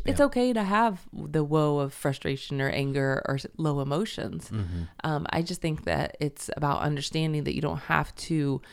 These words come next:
Speaker 1: be taken over by it.
Speaker 2: And you can exit the ride whenever you want.
Speaker 1: Mm-hmm.
Speaker 2: I think, um, I kept thinking back to a few days ago.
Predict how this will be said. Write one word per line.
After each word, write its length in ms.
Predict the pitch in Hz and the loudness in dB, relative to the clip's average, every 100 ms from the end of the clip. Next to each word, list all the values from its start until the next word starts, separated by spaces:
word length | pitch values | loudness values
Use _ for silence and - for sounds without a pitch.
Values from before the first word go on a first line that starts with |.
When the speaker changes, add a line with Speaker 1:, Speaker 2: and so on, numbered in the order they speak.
| - - | -20 -6
Speaker 1:
be 120 | 175 | -4
taken 400 | 156 - 160 151 143 | 0 0 2 0 2
over 400 | 143 139 131 135 | 4 4 2 -2
by 200 | - 50 | 0 -2
it. 240 | 52 - - - - _ - _ _ _ _ 117 | -2 -6 -14 -20 -20 _ -20 _ _ _ _ -2
Speaker 2:
And 100 | 107 | 0
you 60 | |
can 160 | 110 98 | 2 0
exit 260 | 98 - | 0 -4
the 80 | - | -2
ride 240 | 95 90 87 | 0 2 0
whenever 300 | 85 85 82 | -2 -4 -4
you 120 | 73 | -6
want. 200 | 76 - - | -8 -10 -8
Speaker 1:
Mm-hmm. 300 | 165 151 139 139 - - | -4 -2 -4 -8 -14 -10
Speaker 2:
I 60 | - | -8
think, 400 | - 95 85 - - | -4 -4 -4 -8 -4
um, 320 | 92 69 - - - - - - - | -4 -6 -12 -18 -20 -20 -20 -20 -8
I 80 | 110 | -4
kept 280 | - 120 - - | 0 0 -2 -2
thinking 280 | 110 92 | 0 0
back 200 | 92 92 - | 0 0 0
to 300 | 104 92 95 | -2 -2 -2
a 60 | - | -2
few 140 | 120 | 0
days 200 | 95 92 | 2 0
ago. 340 | 90 87 82 | -2 -2 -4